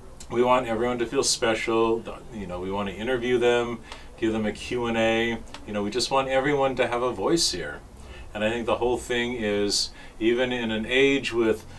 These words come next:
iPhones where you can make a movie, you know, for nothing, there still needs to be more venues for unique people to show their work with people in an audience. You know, it's cool to see it on YouTube.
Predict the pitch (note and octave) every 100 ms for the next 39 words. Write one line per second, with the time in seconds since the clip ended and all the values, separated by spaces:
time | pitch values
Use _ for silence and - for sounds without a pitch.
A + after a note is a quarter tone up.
0 | - - - - D3+ D#3 D3+ D3+ C#3+ C#3
1 | B2 C3 A#2 B2 A#2+ A2+ A2+ A2 A#2 A2+
2 | A#2 A#2 A#2 G#2 G2+ G2+ G#2+ G2+ A2 F#3+
3 | - F#2 F#2 G2 - - - - - -
4 | - A2 G2+ - - A#2+ A#2+ A#2+ A2 A2+
5 | A2+ G#2+ G#2+ G2 G2+ G2+ G2 G2 - -
6 | G2 F#2 F#2 F#2+ F2+ - G2+ F#2 E2+ E2+
7 | G2 F#2 F2+ E2+ G2+ G#2 F#2+ - - -
8 | - - - - - - A#2 E3 - D#3+
9 | D3+ D3 D3 C#3+ A#2 C#3 D#3+ B2+ A#2 A#2
10 | A#2 A2+ A#2 - - - - - G#2+ G2+
11 | - - B2+ C3+ C3+ - C3+ C#3 C#3 A#2
12 | A2 A#2 A2+ A2+ A2+